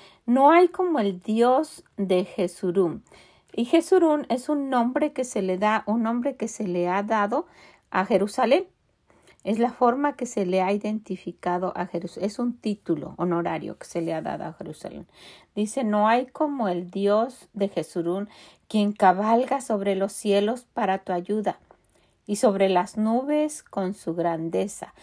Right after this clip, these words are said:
Imagínense que, que nuestro Dios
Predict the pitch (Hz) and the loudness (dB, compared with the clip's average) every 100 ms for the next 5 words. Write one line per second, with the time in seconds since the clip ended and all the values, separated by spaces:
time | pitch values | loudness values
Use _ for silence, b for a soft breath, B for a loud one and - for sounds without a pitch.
0 | B B _ 233 262 240 330 349 359 320 | B B _ 0 2 2 4 4 4 2
1 | 311 - b b b _ _ - 214 202 | -2 -4 b b b _ _ 0 0 0
2 | 247 220 214 214 - 185 185 214 254 381 | 0 2 0 -2 -2 0 0 2 2 2
3 | - - | -4 -18